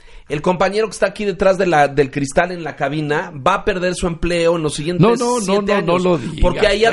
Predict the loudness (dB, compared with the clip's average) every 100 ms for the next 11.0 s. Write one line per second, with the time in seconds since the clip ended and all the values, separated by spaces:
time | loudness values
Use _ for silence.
0 | 0 0 0 0 -4 -4 -6 -4 -4 2
1 | 4 2 0 -2 -2 -2 -6 -6 -10 -20
2 | -20 -20 -18 -2 2 2 0 -2 -2 -2
3 | -6 -2 -2 0 0 0 -2 -2 -4 -4
4 | 0 0 0 -2 -2 -4 -6 -6 -4 -4
5 | -2 -2 -2 -4 -4 -4 -2 -4 -4 -6
6 | -6 -6 -10 -14 -20 -20 -14 -8 -4 -2
7 | -2 -4 -8 -4 0 4 4 4 4 4
8 | 4 2 0 -4 -8 -8 -8 -8 -8 -2
9 | 0 0 0 -2 -2 -6 -8 -4 -2 0
10 | -2 -4 -2 -2 -2 -4 -2 0 2 0